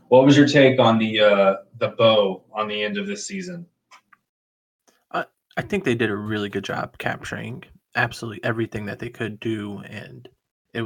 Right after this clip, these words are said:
Speaker 2: it was perfect. It was, it was what we needed to kind of get over the whole "it's over" deal, you know?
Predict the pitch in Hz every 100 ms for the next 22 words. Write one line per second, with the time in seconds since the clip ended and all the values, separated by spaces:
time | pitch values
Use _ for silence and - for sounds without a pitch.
0 | 95 - 123 - - - - - 120 110
1 | - _ _ _ _ 143 123 127 120 113
2 | 107 101 - 104 101 - 107 101 104 -
3 | - - - _ - 117 110 104 107 107
4 | 110 120 123 123 - - - - _ 120
5 | 120 107 101 - - _ - - - -
6 | - -